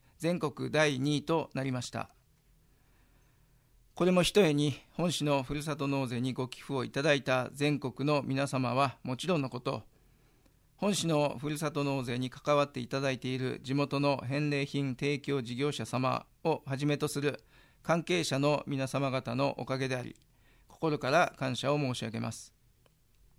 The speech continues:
本市を対外的にピーアールするためのツールとして、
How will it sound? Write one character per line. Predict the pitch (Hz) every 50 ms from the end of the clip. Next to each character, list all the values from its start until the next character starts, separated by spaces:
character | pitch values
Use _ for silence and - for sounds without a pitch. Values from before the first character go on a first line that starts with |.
| - - _ _ - _ - _ _ - - - - - _ - - _
本 | - - 202 202
市 | - - 160
を | 156 151 156 151 151 - _ -
対 | 147 160 160
外 | 151 160 160 151
的 | 135 151 143 - 147
に | 156 156 147
ピ | - 151 147 147
ー | 151 147
ア |
ー | 143
ル | 143
す | 131 -
る | 131 135 127
た | - 135
め | 147 160
の | 151 139 123
ツ | - -
ー | 175 170
ル | 147 120
と | 135 123
し | - -
て、 | - 147 135 123